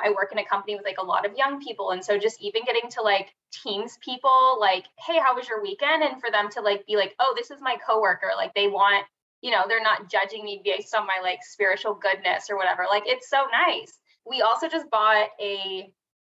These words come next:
house in San Marcos that's being built right now. And so that's something also, like, the,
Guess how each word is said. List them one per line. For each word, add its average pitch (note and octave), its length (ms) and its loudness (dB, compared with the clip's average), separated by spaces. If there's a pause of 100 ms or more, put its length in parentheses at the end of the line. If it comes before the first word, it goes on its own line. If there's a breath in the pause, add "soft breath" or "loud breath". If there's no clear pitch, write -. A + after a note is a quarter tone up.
(300)
house G3+ 460 0
in G#3+ 120 -14
San G3+ 240 -2
Marcos B3 540 2
that's C#4+ 220 -2
being C4+ 260 -10
built B3+ 240 4
right B3+ 200 0
now. C4+ 400 4 (280 loud breath)
And G3+ 140 -8
so A3 120 -4
that's G3+ 440 0
something A3+ 380 -2
also, G3+ 400 -2
like, F#3 260 -4
the, G3+ 200 0